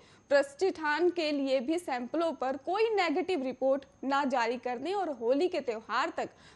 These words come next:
कोई सैंपल नहीं लेने की एवज में बीस हजार रुपए की रिश्वत मांग रहा है। परिवारवादी की शिकायत के बाद ही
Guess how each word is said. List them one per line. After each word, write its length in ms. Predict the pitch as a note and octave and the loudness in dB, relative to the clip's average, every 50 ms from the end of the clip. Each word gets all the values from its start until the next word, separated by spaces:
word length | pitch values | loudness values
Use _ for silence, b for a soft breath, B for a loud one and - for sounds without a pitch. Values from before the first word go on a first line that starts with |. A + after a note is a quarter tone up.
| B - | B 0
कोई 200 | - E4 F#4+ G4+ | 2 4 2 2
सैंपल 460 | - - - C#4+ C#4+ C4+ - D#4 D#4 | 2 0 0 0 0 2 2 2 2
नहीं 320 | D4+ C4 C4 B3 D#4 E4+ | 2 0 0 0 0 2
लेने 320 | D#4 D4 C4 B3+ C4 B3+ C4 | 2 0 0 -2 -4 -4 -4
की 140 | - C#4+ B3+ - | -4 -6 -6 -2
एवज 300 | - A3+ A#3+ C4 E4+ E4+ | 0 2 4 4 4 4
में 280 | E4+ F4 G4 G#4 C#4 G#3 | 4 2 2 0 -2 -2
बीस 300 | B3 C#4+ D#4 F#4+ G4+ G4 - | -2 0 0 0 0 -2 -4
हजार 400 | C4+ C4+ A#3 G#3+ A#3 A#3 A3+ G#3+ | -6 -6 -4 -2 0 -2 -2 -2
रुपए 300 | G3 B3 A#3+ - D4 C#4 | -4 -4 -2 0 0 0
की 180 | D4 - C#4+ C#4 | 0 -2 -4 -4
रिश्वत 400 | G#3 A3 A3+ - A3 A3 A3+ C4 | -4 -6 -8 -8 -10 -8 -6 -4
मांग 280 | C#4 C#4 D4 E4 E4+ | -2 0 0 0 0
रहा 200 | D4+ - - - | 0 -2 -4 -6
है। 140 | G#3+ G#3+ - - B B B B B B B D4 | -8 -8 -10 -18 B B B B B B B 6
परिवारवादी 1000 | D4 F4 F#4 D4+ F4+ E4+ E4+ F4+ E4+ F4+ E4 D4+ C#4 F#4+ G4 G#4 G#4 - - A#3+ | 6 6 6 6 6 4 4 4 4 4 2 2 4 4 4 4 2 2 0 -4
की 220 | - - D#4+ E4 | -4 -2 -2 -2
शिकायत 500 | D#4+ - D#4+ C4+ D4+ C#4+ C#4 D4 D#4 - - | -2 -2 -2 0 0 0 0 0 -2 -4 -4
के 120 | D#4+ D#4+ | -4 -4
बाद 320 | D4 C#4 C#4+ C#4 D4+ C#4+ C#4+ | -2 0 0 0 0 -2 -2
ही 220 | B3 D4+ E4 E4+ | 2 2 2 2